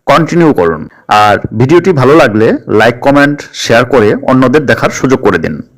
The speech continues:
আর আপনি যদি আমার চ্যানেলে নতুন ভিউয়ার্স হয়ে থাকেন, অবশ্যই চ্যানেলটি সাবস্ক্রাইব করে পাশেই থাকবেন। ওয়েলকাম ব্যাক। প্রথমেই আপনি যখন পাসপোর্টের জন্য আবেদনপত্র সহ অন্যান্য ডকুমেন্ট পাসপোর্ট অফিসে জমা দিয়ে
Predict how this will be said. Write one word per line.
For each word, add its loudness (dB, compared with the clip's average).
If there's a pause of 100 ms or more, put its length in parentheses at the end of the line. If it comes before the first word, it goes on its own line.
(120)
আর 2
আপনি 0
যদি 0
আমার 2 (280)
চ্যানেলে 2
নতুন -2
ভিউয়ার্স 0
হয়ে 2
থাকেন, -2 (480)
অবশ্যই 2
চ্যানেলটি 0 (240)
সাবস্ক্রাইব -2
করে 2
পাশেই -2
থাকবেন। -6
ওয়েলকাম 0
ব্যাক। -8 (720)
প্রথমেই 2
আপনি 0
যখন -2 (220)
পাসপোর্টের 0
জন্য 2
আবেদনপত্র 0
সহ 0
অন্যান্য 2
ডকুমেন্ট 0
পাসপোর্ট -2
অফিসে 2
জমা 0
দিয়ে 0